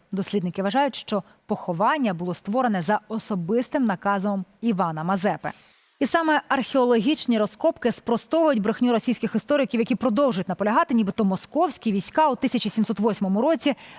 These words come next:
знищили лише козацький гарнізон Батурина, а цивільних Меншиков буцімто наказав не вбивати. Ми це і зараз чуємо. А далі була Полтавська битва, яка, попри велику увагу російській історіографії,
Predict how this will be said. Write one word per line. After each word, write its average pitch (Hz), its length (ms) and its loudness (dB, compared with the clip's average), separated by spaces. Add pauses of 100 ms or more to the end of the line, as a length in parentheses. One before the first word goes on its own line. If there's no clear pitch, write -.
знищили 233 600 2
лише 202 380 2
козацький 226 480 0
гарнізон 202 380 2
Батурина, 180 540 -2
а 214 100 -2
цивільних 240 600 0 (120)
Меншиков 226 640 -2 (220)
буцімто 262 400 -2
наказав 196 360 0 (240)
не 202 120 2
вбивати. 190 500 -2 (260)
Ми 233 100 2
це 247 100 0
і 240 40 4
зараз 190 340 0
чуємо. 160 440 -8 (220)
А 302 80 2
далі 359 180 2
була 277 180 2
Полтавська 247 500 0
битва, 185 340 0
яка, 170 220 -2
попри 311 340 0
велику 262 420 2
увагу 208 380 2
російській 277 500 0
історіографії, 226 800 0